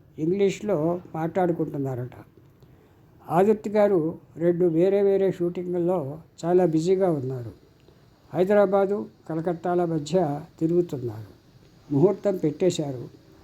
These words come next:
జనవరి ఇరవై ఆరు ఉదయం. దేశమంతా చేసుకునే పండగలో ఈ పెళ్లి కూడా ఓ చిన్న పండగ. పెళ్లి ఇంకా వారం రోజులు ఉంది. ఆదుర్తి గారికి బాపు ఫోన్లో చెప్పాడు.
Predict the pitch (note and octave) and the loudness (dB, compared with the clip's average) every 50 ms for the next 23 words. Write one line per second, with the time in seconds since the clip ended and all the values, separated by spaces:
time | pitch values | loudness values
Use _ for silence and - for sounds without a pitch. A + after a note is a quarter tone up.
0 | - - - - - - C3 D3 D#3+ E3+ F#3 G3 G#3 G3+ E3 D#3+ E3 F3 F3+ F#3+ | -20 -20 -20 -20 -16 -8 -2 0 2 4 4 4 4 4 4 2 2 2 2 2
1 | F#3+ F3+ F3 F3+ F3+ F3 F#3+ G3 G3 F#3 - _ - D#3+ D3 E3 D#3+ D3 A2+ F2 | 4 4 4 2 2 0 -2 -4 -6 -12 -16 _ -10 -4 -2 0 2 0 0 -2
2 | - - - - - - _ _ - - - - - - - - - - - - | -10 -18 -20 -20 -20 -20 _ _ -20 -20 -20 -20 -20 -20 -20 -20 -20 -20 -20 -20
3 | - - - - - C3+ F3 G3+ G3 A3 G#3 G#3 G#3 G3+ G3+ G#3+ G3+ G3 G3+ G3 | -20 -20 -20 -10 0 2 4 4 4 2 0 2 0 0 2 2 2 2 2 2
4 | F#3+ F3+ - - F#3+ F#3+ F#3 F3+ F#3 F3 F3 F3+ F#3 F#3 G3 G3+ G3+ F3 D#3 E3 | 0 0 0 0 0 0 0 0 0 0 2 2 4 4 4 4 4 4 2 0
5 | E3+ F3 E3+ - - - E3+ E3+ E3 - F3+ F3+ G3+ G#3+ G3+ G#3+ G3+ F3+ F#3+ G#3 | -2 -4 -6 -10 -8 -2 0 0 0 2 0 0 0 0 -2 0 0 0 0 0
6 | G3+ D3+ D#3 D#3+ E3 - - - E3 E3+ D#3+ - - F3+ F#3+ G3 F#3 E3 - D#3 | 0 -2 -4 -4 -6 -8 -8 -4 -2 -2 -2 0 0 0 2 2 0 0 -2 -2
7 | D3+ E3 D#3 C3+ B2+ - - _ _ _ - - _ - - - - - - - | -2 -2 -2 -4 -6 -8 -12 _ _ _ -20 -20 _ -20 -20 -20 -20 -20 -20 -20
8 | - - - - - - - - D#3 E3+ G#3 A3+ A#3+ G#3+ G3 G3 G#3 F3+ E3 D#3+ | -20 -20 -20 -20 -20 -16 -6 -2 0 0 2 2 4 2 2 2 2 2 2 4
9 | E3+ F3 F3+ F3 F3 F3 E3+ F3+ G3 G3 E3+ D#3 D3+ C#3+ C3 B2 - - _ _ | 4 4 4 4 4 4 4 4 4 2 2 0 -2 -4 -6 -10 -12 -16 _ _
10 | _ _ _ _ _ _ - - B2 E3+ F#3 F#3+ A3 G#3 - - G3 G3+ F#3+ F#3 | _ _ _ _ _ _ -16 -8 -4 -2 0 0 0 -2 -2 -2 0 2 2 2
11 | G3 G3 - G3+ D#3+ D3+ D#3+ E3 E3 - _ - C#3 C3+ D3 E3 F#3 F#3+ F#3+ G3 | 2 2 2 2 2 2 0 -4 -6 -14 _ -14 -8 -4 0 0 0 0 0 -4
12 | - - F3 F3 F3+ F#3+ F#3+ G3 F#3+ F3 F3+ E3 C#3+ - - F3 D#3+ C3+ A2+ F2 | -6 0 0 2 2 2 2 2 0 0 0 -4 -4 0 0 0 0 0 -2 -6